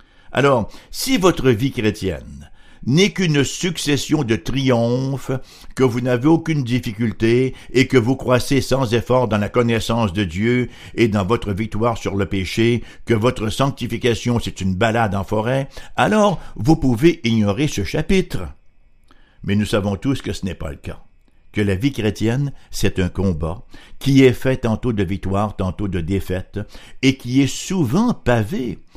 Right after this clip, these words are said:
de moments de découragement. Hein, il nous arrive de nous demander où est Dieu dans nos circonstances, où sont ses promesses, alors que les difficultés pullulent, hein, s'accumulent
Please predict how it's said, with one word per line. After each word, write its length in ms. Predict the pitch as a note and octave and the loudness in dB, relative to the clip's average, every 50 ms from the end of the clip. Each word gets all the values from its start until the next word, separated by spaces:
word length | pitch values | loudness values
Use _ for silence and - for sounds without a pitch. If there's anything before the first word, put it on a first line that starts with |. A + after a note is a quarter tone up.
| - - - | -18 -14 -8
de 160 | G#2 G#2 B2+ | 0 4 4
moments 300 | C3 C3 C3+ C3+ C#3+ F3+ | 6 6 6 4 4 2
de 100 | F3+ B2 | 2 2
découragement. 760 | A2+ G#2+ A2 G#2+ - F#2+ F#2 G#2+ D3+ D#3 F#3 G#3+ G#3+ G#3 E3+ D#3+ _ _ _ _ _ - _ - - - - | 0 0 0 -2 -2 -2 -2 -2 -4 -4 -4 -4 -4 -6 -8 -14 _ _ _ _ _ -20 _ -20 -16 -8 -4
Hein, 120 | - G#3 A#3 | 0 4 4
il 160 | F#3 D#3 C#3+ | 4 4 4
nous 240 | D3+ D#3 C3+ F#2 A#2+ | 4 4 4 4 4
arrive 400 | A2+ A2 A#2+ D#3 E3+ D#3 A#2+ F2 | 4 4 2 0 0 0 0 0
de 80 | - | 0
nous 160 | G#2 A2+ A2+ | 0 0 0
demander 640 | G#2+ F#2+ F#2+ F#2 F2+ E2+ E2 F2 C3+ E3 F3+ E3 - - - - - - - | 2 2 0 0 -2 -2 -2 2 2 2 2 0 -4 -12 -20 -20 -20 -10 -6
où 260 | - G#3 A3 G#3+ - - - | -2 -2 -2 -2 -4 -4 0
est 200 | - B2+ A#2+ G2 | 2 2 2 2
Dieu 580 | E2 D#2 D#2 G2+ C#3 G3+ B3 - A#2 - - - - _ - - | 0 -4 -8 -6 -4 -4 -2 -2 -4 -4 -6 -14 -20 _ -16 -6
dans 200 | F#2+ G#2 A2+ G#2 | -2 0 2 2
nos 140 | G#2+ A2 G#2+ | 2 2 0
circonstances, 800 | - - A2 A2 - - - F#3 - - - - G3 B2 - - - - - - - - | 0 -2 -4 -4 -4 -2 -4 -4 -4 -4 -4 -4 -2 -2 -4 -4 -8 -16 -16 -14 -8 -4
où 160 | G3 G#3 G#3+ | 0 0 0
sont 260 | - - - F#3 G3 F3 | 2 2 2 2 2 2
ses 200 | - - A2+ - | 2 2 0 2
promesses, 540 | - - - G#3 G3+ G#3+ G#3+ F#3+ - - - - - - - - | 2 4 4 4 4 2 2 0 0 -2 -8 -10 -12 -8 -2 0
alors 340 | C3+ D3 D#3 F3+ F3 E3 - | 2 2 4 2 0 0 0
que 80 | - | 0
les 220 | B2+ B2 B2+ B2 G#2 | 0 2 2 2 0
difficultés 880 | F#2 F#2 F#2+ G#2+ D#3 F#3 D#3+ - D3+ B2 B2 A#2+ A2+ G2 - A#2 A2+ | -2 -4 -4 -2 -2 -2 0 -2 -4 -2 -2 -4 -4 -2 -2 -2 -2
pullulent, 720 | G#2 - - - - A#3 A3 F#3+ E3 D#3+ F3 G3+ G3+ E2+ D2 | -2 -2 -4 -4 -2 -2 0 2 2 2 2 2 0 0 0
hein, 180 | C3 D3+ E3 D#3+ | 0 0 -2 -2
s'accumulent 760 | - - G#3+ A3 G#3+ - D3+ D3 C3+ C3 C3 C#3+ D#3 D#3+ - | -2 0 0 0 0 0 0 0 2 4 6 6 4 4 0